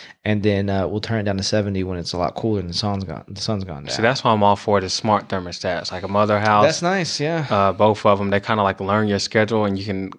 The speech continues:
Speaker 2: turn 'em on and off remotely. So if I'm like,
Speaker 1: Mm-hmm.
Speaker 2: "Oh, I'm about to go for a week," or whatever, I can make sure, "Oh, my A C is off," and stuff like that. And there's some, um, company, power companies actually, like, let you buy the Nest thermostats at a discounted rate, like, in the store at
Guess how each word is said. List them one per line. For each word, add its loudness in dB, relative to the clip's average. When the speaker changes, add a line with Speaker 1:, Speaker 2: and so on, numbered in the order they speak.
Speaker 2:
turn 0
'em -4
on 0
and -6
off 2
remotely. -2
So -2
if -6
I'm -2
like, -4
Speaker 1:
Mm-hmm. -10
Speaker 2:
"Oh, 6
I'm 2
about 0
to -6
go 2
for -4
a -6
week," -4
or -8
whatever, -4
I -2
can -6
make -6
sure, -6
"Oh, -4
my -8
A -6
C -8
is -12
off," -6
and -14
stuff -6
like -10
that. -10
And 2
there's 2
some, 0
um, 2
company, -2
power 0
companies -2
actually, 0
like, 0
let -2
you -4
buy 4
the -4
Nest -4
thermostats 0
at -2
a -6
discounted -6
rate, -4
like, -8
in -4
the -4
store 2
at -6